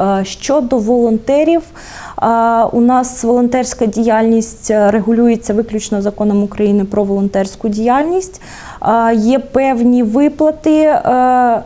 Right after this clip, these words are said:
саме сім'ям волонтерів, які загибли на передовій. Але сказати, що от прямо регулюється дія волонтера, то ні, тому що це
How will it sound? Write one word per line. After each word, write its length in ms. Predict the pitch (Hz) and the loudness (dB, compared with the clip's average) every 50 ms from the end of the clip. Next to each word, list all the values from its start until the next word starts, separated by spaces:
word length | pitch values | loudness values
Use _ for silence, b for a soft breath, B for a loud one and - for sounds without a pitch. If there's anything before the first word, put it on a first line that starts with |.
| - - | -8 -10
саме 360 | - - - 247 240 233 240 | -6 -2 0 2 2 2 2
сім'ям 540 | 233 - - 254 247 240 233 220 208 220 214 - - - - - - - | 0 -2 -2 0 2 2 2 2 0 0 -2 -4 -8 -18 -20 -20 -18 -12
волонтерів, 720 | - 202 208 - 247 233 233 226 226 262 262 277 277 247 | -10 -8 -2 0 0 2 2 0 0 0 2 2 2 2
які 260 | 226 214 214 - 247 | 0 0 -2 0 -2
загибли 480 | 226 208 226 214 208 226 226 196 214 214 | 0 0 0 2 2 2 2 2 2 2
на 140 | 220 220 233 | 2 0 0
передовій. 640 | 233 - 254 254 254 240 262 247 254 269 269 269 269 B B B B B B B | 0 -2 -2 -2 0 -2 -2 -2 0 -2 -2 -4 -6 B B B B B B B
Але 580 | - - - 254 254 262 285 294 294 294 277 - | -4 -2 0 2 2 2 2 2 2 2 0 -2
сказати, 600 | - - - 247 240 220 247 254 269 262 247 240 | -4 -6 -4 -2 -2 0 0 -2 -2 -2 -4 -4
що 300 | - - - - 247 247 | -4 -6 -8 -4 -2 0
от 160 | 240 233 240 | 0 -2 -4
прямо 480 | - - - - 233 233 233 233 220 202 | -8 -8 -4 -2 0 2 2 2 2 2
регулюється 720 | 214 220 202 208 220 220 233 226 220 214 208 - - 214 | 2 0 0 0 0 0 2 2 0 0 -2 -4 -2 -2
дія 400 | 196 190 190 202 233 233 220 220 | 0 0 2 2 2 4 2 2
волонтера, 640 | 190 190 202 208 196 208 202 - 247 262 277 269 247 220 - | 2 2 0 2 0 0 0 0 0 0 2 2 0 -2 -2
то 80 | - 220 | 0 2
ні, 240 | 220 220 220 214 202 | 2 4 4 2 0
тому 280 | 208 196 196 196 202 | 0 -2 0 0 0
що 220 | 196 - - 208 190 | -2 -4 -8 -8 -8
це 460 | - - - 214 214 220 220 214 | -8 -6 -2 0 2 2 2 0